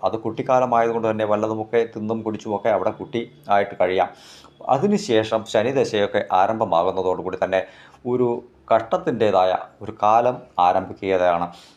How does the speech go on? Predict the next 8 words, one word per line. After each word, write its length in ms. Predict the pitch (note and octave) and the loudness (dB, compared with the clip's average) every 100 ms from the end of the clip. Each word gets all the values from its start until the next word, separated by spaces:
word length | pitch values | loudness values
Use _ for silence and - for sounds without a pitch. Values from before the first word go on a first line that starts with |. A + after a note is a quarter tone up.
| _ | _
ഇവിടെ 280 | C#3 D#3 F#3+ | -6 0 2
മുതൽക്ക് 440 | D#3 G#2 G2+ G#2 G#2 - | 2 0 0 2 0 2
അവർക്ക് 380 | G2 G2+ G#2+ A2+ G#2+ | 2 2 0 -2 -2
നന്മകളൊന്നും 640 | G2+ G2+ C3 D3 G2 F#2 F#2 | 0 0 2 0 0 -2 -4
തന്നെ 200 | F2+ G#2 - _ - | -4 -4 -4 _ -2
വന്നു 240 | F#2 G2 G#2 | 0 2 0
ചേരില്ല. 360 | G2 F2+ F#2 F2 - | 0 0 2 0 0
അതിനുശേഷം 560 | G#2+ C3 C3 A#2+ C3 | -2 -2 -4 -4 -4